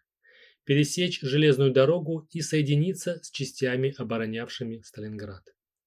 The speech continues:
Контрудар проводился двадцать четвёртой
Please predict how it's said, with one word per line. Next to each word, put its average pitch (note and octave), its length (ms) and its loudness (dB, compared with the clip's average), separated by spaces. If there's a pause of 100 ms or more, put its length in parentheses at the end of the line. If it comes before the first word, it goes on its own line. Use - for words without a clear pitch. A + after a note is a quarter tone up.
(560)
Контрудар F3 800 4
проводился C#3 720 2
двадцать C3+ 380 0
четвёртой D3+ 680 -2